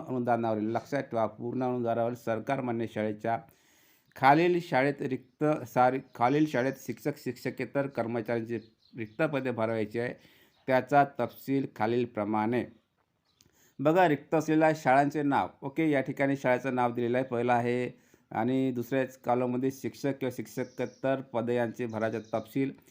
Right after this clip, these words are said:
अ, रिक्त पदांची संख्या, अनुदानाचा प्रकार, नंतर वेतन श्रेणी, शैक्षणिक व व्यावसायिक पात्रता, वयोमर्यादा दिलेली आहे.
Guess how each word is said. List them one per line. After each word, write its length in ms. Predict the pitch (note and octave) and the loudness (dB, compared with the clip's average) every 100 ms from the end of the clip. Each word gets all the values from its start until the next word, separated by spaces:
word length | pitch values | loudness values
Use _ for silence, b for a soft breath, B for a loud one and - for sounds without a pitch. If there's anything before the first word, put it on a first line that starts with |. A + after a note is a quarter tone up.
| b b | b b
अ, 140 | - A2 | -4 -4
रिक्त 260 | A#2+ - | -4 -2
पदांची 480 | C3+ C3+ C3 B2 C3 | -2 0 0 -2 -4
संख्या, 580 | C3 B2 A#2+ C3+ C3+ C3+ - b _ _ - | -4 -4 -2 0 2 0 -4 b _ _ -6
अनुदानाचा 520 | B2 C#3+ E3 D#3+ D#3 | -2 2 2 2 0
प्रकार, 500 | D3 A#2 G#2+ G#2+ G#2+ | 0 -2 0 0 0
नंतर 380 | B2+ B2+ B2 A#2 | -4 -4 -4 -4
वेतन 380 | A#2+ A#2 D#3 | -4 -2 0
श्रेणी, 380 | D3+ C#3 A2+ A2 | 0 0 0 0
शैक्षणिक 500 | A2 B2 B2 C3+ C3 | -2 -4 -4 -4 -4
व 40 | C3 | -4
व्यावसायिक 540 | B2 A#2+ A#2 C#3 C#3 - | 0 0 0 -4 -6 -4
पात्रता, 600 | B2 A#2 C#3+ C#3+ A2 G#2 | -2 0 -2 -2 0 -2
वयोमर्यादा 640 | A2 G#2+ B2 C#3 C3+ B2+ | -2 -2 0 2 2 0
दिलेली 340 | B2 A#2 A2 G#2+ | 0 -2 0 -2
आहे. 220 | G2 G#2 | -2 -6